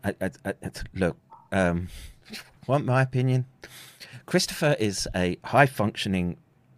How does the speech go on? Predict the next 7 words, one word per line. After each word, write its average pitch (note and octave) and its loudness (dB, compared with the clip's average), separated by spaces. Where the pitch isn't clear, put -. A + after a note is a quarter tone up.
au-, F#2+ 4
autistic, E2 -6
right? E2 -4
And F2+ 2
as B2 2
such, - -2
he, F2+ -4